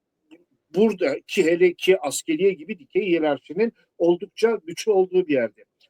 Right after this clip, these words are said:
Bu sınıf bilinci, e, şeyde de işte bu açıdan size sormak istiyorum.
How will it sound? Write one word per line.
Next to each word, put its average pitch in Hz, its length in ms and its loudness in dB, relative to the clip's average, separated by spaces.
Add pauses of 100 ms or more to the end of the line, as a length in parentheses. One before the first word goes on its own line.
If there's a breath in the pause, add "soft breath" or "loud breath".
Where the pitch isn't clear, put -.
(120)
Bu 254 60 -6
sınıf 262 420 -4
bilinci, 180 600 0
e, 160 240 -2
şeyde 175 380 -6
de 240 100 2
işte - 260 -4
bu 202 120 2
açıdan 185 360 -2
size 190 240 -6
sormak 185 420 -2
istiyorum. 123 400 -4